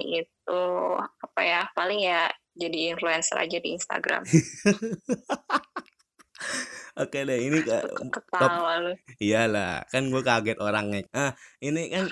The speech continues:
Speaker 2: topiknya
Speaker 1: <laughs>
Speaker 2: bukan mengenai Instagram, kebetulan bukannya tentang influencer,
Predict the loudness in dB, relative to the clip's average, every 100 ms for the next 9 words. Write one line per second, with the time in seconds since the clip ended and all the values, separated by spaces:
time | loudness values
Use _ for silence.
0 | -2 -2 0 0 2 2 0 -6 -2 2
1 | 4 4 2 0 2 2 0 0 0 0
2 | 0 0 -4 -2 -2 0 0 -2 -2 -4
3 | -4 -4 -6 -2 -2 0 0 -2 -2